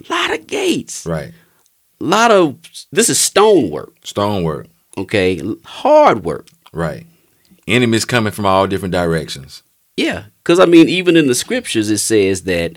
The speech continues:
Speaker 1: they built with one hand and had their swords in the other.
Speaker 2: Right.
Speaker 1: They
Speaker 2: So, that's kinda like, you know, like during covid, you know.
Speaker 1: Yeah.
Speaker 2: You might have a workforce of, let's say, a hundred people.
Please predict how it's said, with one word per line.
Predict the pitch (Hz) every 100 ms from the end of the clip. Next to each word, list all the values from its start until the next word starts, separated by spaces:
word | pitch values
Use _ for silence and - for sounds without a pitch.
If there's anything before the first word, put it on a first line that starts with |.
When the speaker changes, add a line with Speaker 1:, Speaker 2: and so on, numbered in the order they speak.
| - _ _
Speaker 1:
they | 92 113 107 98
built | 90 95 151 156
with | 98 82
one | 95 139 226 185
hand | 90 71 69 98 _
and | 104
had | 131 113
their | 107 101
swords | - 226 - 82 -
in | 107 185
the | 269
other. | 254 -
Speaker 2:
Right. | 90 76 - _ _ _ _ _ _ _ _ _ _ _ -
Speaker 1:
They | 120 214
Speaker 2:
So, | 127 92 - _
that's | 113
kinda | 196 175
like, | 131 107
you | 120
know, | 104
like | 98 95
during | 104 95
covid, | 110 87 - - _ _ _
you | 95
know. | 82 69
Speaker 1:
Yeah. | 453 339 95 _
Speaker 2:
You | 120
might | 120
have | 110
a | 85
workforce | 101 104 107 98 87
of, | 85 82
let's | 92
say, | 113
a |
hundred | 87 113 87
people. | 101 82 -